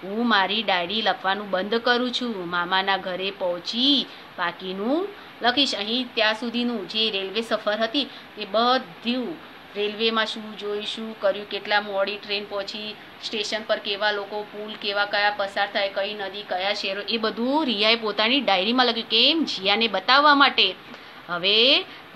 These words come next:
મામાના ઘેર પહોંચી ગયા. હવે ઘરે જઈને અને બીજું જે જોયું હશે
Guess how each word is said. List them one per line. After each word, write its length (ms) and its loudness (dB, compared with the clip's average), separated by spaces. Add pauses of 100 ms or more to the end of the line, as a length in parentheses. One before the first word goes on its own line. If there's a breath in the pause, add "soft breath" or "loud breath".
(120)
મામાના 460 4
ઘેર 240 4
પહોંચી 400 4
ગયા. 320 6
હવે 440 2
ઘરે 360 0
જઈને 460 4
અને 200 2
બીજું 340 -4
જે 160 -2
જોયું 420 -2
હશે 260 2